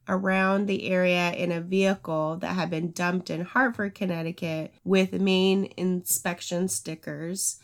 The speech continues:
It was a green nineteen sixty-four Oldsmobile with either Massachusetts or Maine license plates. Additionally, investigators were able to recover a yellow raincoat that the woman was known to have worn, as well as Lady Clairol brand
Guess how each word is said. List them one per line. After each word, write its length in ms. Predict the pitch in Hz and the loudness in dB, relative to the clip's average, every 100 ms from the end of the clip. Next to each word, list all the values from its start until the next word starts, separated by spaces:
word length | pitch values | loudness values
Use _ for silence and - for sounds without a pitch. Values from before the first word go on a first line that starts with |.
| - | -6
It 160 | 185 | -4
was 180 | 175 190 | 0 0
a 80 | 190 | 0
green 600 | 175 190 202 208 220 214 | -2 0 2 4 4 2
nineteen 380 | 202 202 240 214 | 0 0 0 0
sixty-four 720 | - 196 - 196 - 180 170 | -2 -4 -2 -4 0 0 0
Oldsmobile 1040 | - 185 196 214 202 190 180 175 180 214 233 - | -2 -2 -2 -2 -2 0 2 2 0 -2 -6 -2
with 360 | 190 180 180 185 | 2 4 2 0
either 640 | - 196 185 175 170 170 | -2 0 0 0 -2 -4
Massachusetts 720 | 190 202 233 233 226 214 208 | -2 0 0 -2 -4 -4 -8
or 260 | - 180 185 | -4 0 2
Maine 360 | 180 170 175 - | 2 0 -2 -4
license 500 | - 170 165 160 - | -6 -6 -6 -6 -6
plates. 500 | - - - - - - - | -6 -6 -6 -6 -12 -14 -8
Additionally, 680 | 196 233 262 - 247 226 - | -2 2 2 2 4 4 2
investigators 880 | - 202 202 196 196 202 190 190 196 | 0 0 0 -2 -2 -2 0 0 -2
were 100 | 175 | -2
able 300 | 185 180 185 | 0 0 -2
to 180 | - 190 | -4 -6
recover 520 | 180 180 180 180 170 | -4 -4 -4 -2 -2
a 120 | - | 0
yellow 340 | 185 180 170 | 0 0 -2
raincoat 640 | 175 202 233 240 240 233 - - | -2 0 0 0 0 0 -4 -4
that 220 | 190 185 | -4 -2
the 100 | 202 | 0
woman 320 | 190 190 185 | 2 2 2
was 200 | 185 180 | 2 0
known 260 | 180 165 180 | -2 0 -2
to 140 | 180 | -2
have 180 | 165 165 | -6 -4
worn, 360 | 165 165 165 160 | -2 0 0 -2
as 280 | - 170 185 | -6 -6 -4
well 240 | 170 165 | -2 -2
as 340 | - 165 165 170 | -2 -4 -4 -2
Lady 300 | 180 185 190 | 0 0 -2
Clairol 520 | - 185 175 170 170 | -4 -4 -2 -2 -4
brand 560 | 170 165 165 165 175 | -6 -4 -4 -2 -4